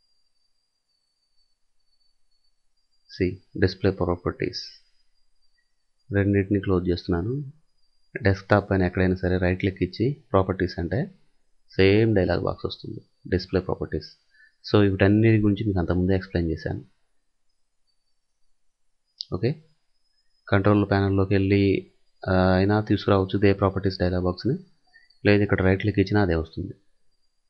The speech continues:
రైట్ క్లిక్ ప్రాపర్టీస్. ఓకే కదా? తర్వాత, so, నాకెందుకు ఈ, ఇది, ఈ పక్కన టాస్క్ పేరు తీసేస్తే కొంచెం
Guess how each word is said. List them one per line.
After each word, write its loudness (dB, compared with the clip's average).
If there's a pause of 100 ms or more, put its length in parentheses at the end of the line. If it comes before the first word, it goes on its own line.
(1800)
రైట్ -2
క్లిక్ -2 (180)
ప్రాపర్టీస్. -6 (3250)
ఓకే 2
కదా? 2 (2000)
తర్వాత, 0 (1200)
so, 2
నాకెందుకు 4 (140)
ఈ, 2 (240)
ఇది, 2 (600)
ఈ -2
పక్కన 0 (140)
టాస్క్ 2
పేరు 4
తీసేస్తే 2
కొంచెం -2